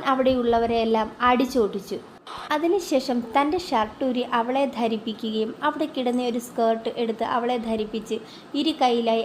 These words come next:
അവരെ കോരിയെടുത്ത് ഹരൻ ഹരിയുടെ അടുത്തേക്ക് നടന്നു. പെട്ടെന്ന് അവളെ ഹോസ്പിറ്റലിൽ എത്തിക്കണം എന്ന് മാത്രമേ ഉണ്ടായിരുന്നുള്ളൂ. അപ്പോൾ തന്നെ അതുവഴി വന്ന ഒരു കാറിന് കൈ കാണിച്ചു. അത് അപ്രതീക്ഷിതം എന്ന പോലെ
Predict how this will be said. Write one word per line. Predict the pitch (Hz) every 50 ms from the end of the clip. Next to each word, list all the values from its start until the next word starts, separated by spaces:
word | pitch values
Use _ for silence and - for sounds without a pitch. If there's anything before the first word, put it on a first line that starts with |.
| -
അവരെ | 247 240 247 247 254 254 254 -
കോരിയെടുത്ത് | 240 226 220 214 220 220 233 233 220 208 196 208 202 - - 208 202 - - - - - - - - - - -
ഹരൻ | 262 240 233 240 240 240 247 247 220 - - - - - - -
ഹരിയുടെ | - 233 226 220 220 226 240 240 233 220
അടുത്തേക്ക് | 208 208 208 - 220 214 214 226 208
നടന്നു. | 202 190 190 190 190 - - - - - - - - -
പെട്ടെന്ന് | - 226 208 208 - 220 220 220 220
അവളെ | 214 214 214 208 226
ഹോസ്പിറ്റലിൽ | 226 220 220 214 208 - - 226 240 254 240
എത്തിക്കണം | 226 202 214 226 214 226 220 220 220 220
എന്ന് | 233 240 254 240 220
മാത്രമേ | 214 208 208 - 220 220 226 233 226
ഉണ്ടായിരുന്നുള്ളൂ. | 208 196 190 196 196 196 196 196 196 196 190 185 190 - - - - - - - - 254
അപ്പോൾ | 254 247 247 294 302 294 285
തന്നെ | - 262 254 247
അതുവഴി | 233 220 214 220 233 233 233 233
വന്ന | 233 233 226 226 226 220
ഒരു | 220 220 220 220
കാറിന് | 220 202 202 208 214 220 226
കൈ | 220 202 196 202
കാണിച്ചു. | 202 190 185 180 - - - - -
അത് | 214 202 214 220 220 220 226 220 - - - - - -
അപ്രതീക്ഷിതം | 196 175 - 202 202 196 220 226 220 226 - 240 226 240 233 233
എന്ന | 233 226 226 226
പോലെ | 220 220 220 220 220 214